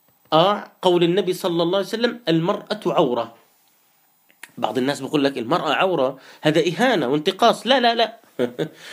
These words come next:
قال أهل العلم: "جعل المرأة عورة لأنها إذا ظهرت يستحيا منها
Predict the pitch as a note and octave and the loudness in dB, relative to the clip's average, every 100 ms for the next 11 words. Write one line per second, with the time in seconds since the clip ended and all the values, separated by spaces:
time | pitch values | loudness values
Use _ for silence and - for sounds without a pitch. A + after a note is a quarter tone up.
0 | - - - _ _ _ - C#4 C4 B3 | -20 -20 -20 _ _ _ 6 6 6 4
1 | A#3 A#3 G3 A3+ D#3+ A2 - _ _ _ | 4 2 4 2 2 -6 -14 _ _ _
2 | - - B2 A#3+ F#3+ A3 G3+ F#3+ F#3 B3 | -20 -2 4 6 6 2 2 2 4 4
3 | B3 G3 F#3+ F#3+ E3+ C#3+ B3+ B3 A#3+ A#3+ | 4 0 -2 2 4 6 6 6 2 2
4 | B3 A#3+ - F3+ A3+ C4+ B3 A3+ A3 G#3+ | 0 0 2 4 6 4 4 2 4 4
5 | G#3+ A3 F#3 A3 A3 C#4 C4 C4 B3+ G#3+ | 4 2 4 4 6 2 4 2 0 -2
6 | B3 - D4+ - C4+ C4 C4+ C4+ A3 D#3 | -2 2 2 2 4 4 4 2 0 -2
7 | G#2+ | -4